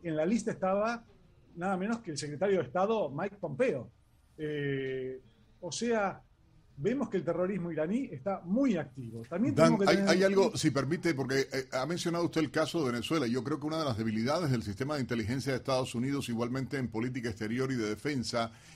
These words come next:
Speaker 2: en este momento está el hecho de que en América Latina hay una presencia sólida, ah, de, eh, el, el, el, el régimen iraní, de los servicios de inteligencia iraní, del ejército, la Fuerza Armada iraní, igualmente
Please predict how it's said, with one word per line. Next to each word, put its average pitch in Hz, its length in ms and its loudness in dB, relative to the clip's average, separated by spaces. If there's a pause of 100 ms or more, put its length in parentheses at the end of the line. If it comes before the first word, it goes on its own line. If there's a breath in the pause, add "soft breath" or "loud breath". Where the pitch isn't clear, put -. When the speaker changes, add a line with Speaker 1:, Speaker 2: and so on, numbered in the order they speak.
Speaker 2:
en 123 140 -4
este 143 160 -2
momento 147 400 -2
está 143 200 -4
el 147 80 -2
hecho 143 200 -4
de 131 140 -2
que 127 80 -6
en 120 80 -2
América 170 360 -2
Latina 131 440 -2
hay 117 120 -2
una 131 160 -4
presencia 127 600 -4 (100)
sólida, 139 720 2 (300 loud breath)
ah, 127 240 4
de, 160 600 0
eh, 113 640 0
el, 107 280 -4
el, 104 280 -6
el, 104 160 -10
el 110 180 -4
régimen 147 420 -2
iraní, 156 440 -2 (240 loud breath)
de 117 260 0
los 190 140 -2
servicios 156 380 0
de 156 60 0
inteligencia 135 680 -2
iraní, 127 280 -2
del 143 120 0
ejército, 143 600 -4
la 101 140 0
Fuerza 131 480 0
Armada 123 400 -2
iraní, 123 240 -2
igualmente 135 720 -2